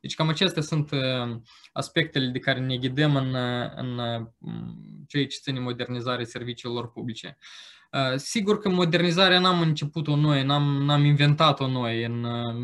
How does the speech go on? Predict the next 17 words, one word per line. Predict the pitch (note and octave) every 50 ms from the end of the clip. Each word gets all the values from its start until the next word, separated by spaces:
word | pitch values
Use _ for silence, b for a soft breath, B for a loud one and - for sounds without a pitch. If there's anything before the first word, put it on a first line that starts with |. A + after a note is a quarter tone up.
| B2
două | A#2 A#2 A#2+ C3 B2+ C3+ C#3 C3+ C3
mii | C3 C3
zece | C3 A#2+ B2 C3+ C3+ B2 - A#2+
sau | - C3+ B2+
două | B2+ B2+ B2+
mii | B2+ B2+ A#2+
șaptesprezece. | - - C3 A#2+ A#2+ - - - - - C3+ B2+ A#2+ A#2 - - C3 - B B B B B B B
Uh, | - C#3 C#3+ C#3+
modernizarea | D3 D3+ E3 D#3+ F3+ F#3+ F#3+ G3+ G#3 G#3 G3 F#3+
e |
un | F#3+ F#3
proces | - F3 - - G3 F#3
continuu | - - - E3+ E3 - F3+ D3+ C3 B2
care | - C3+ C3+
se, | C3+ - - D3 C#3+ C3+ - -
se | C#3+ - - D#3
întâmplă | D3+ D3 D3+ F3 E3+ D#3+ D3+ D3+ D3+ D3+ C#3+ C#3 C#3 C#3 C#3 C3